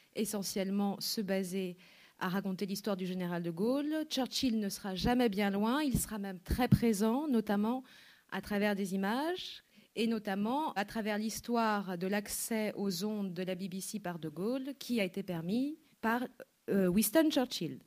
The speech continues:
Donc deux parties. La première partie, on, on, nous allons parler essentiellement de la guerre, uniquement de la guerre.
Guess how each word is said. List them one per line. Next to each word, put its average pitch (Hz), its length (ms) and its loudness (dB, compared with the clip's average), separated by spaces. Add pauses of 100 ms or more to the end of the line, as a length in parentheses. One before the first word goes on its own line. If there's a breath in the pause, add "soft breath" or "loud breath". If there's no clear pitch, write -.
(400 loud breath)
Donc 220 240 2
deux 320 120 4
parties. 311 520 0 (140)
La 285 80 -2
première 269 320 -4
partie, 285 440 -4
on, 226 400 -2
on, 208 360 -4
nous 214 160 -2
allons 220 180 -2
parler 226 220 -2
essentiellement 208 500 -4
de 190 80 -6
la 175 120 -4
guerre, 196 340 -2 (720)
uniquement 220 520 -2
de 339 60 -6
la 262 120 -4
guerre. 220 340 -6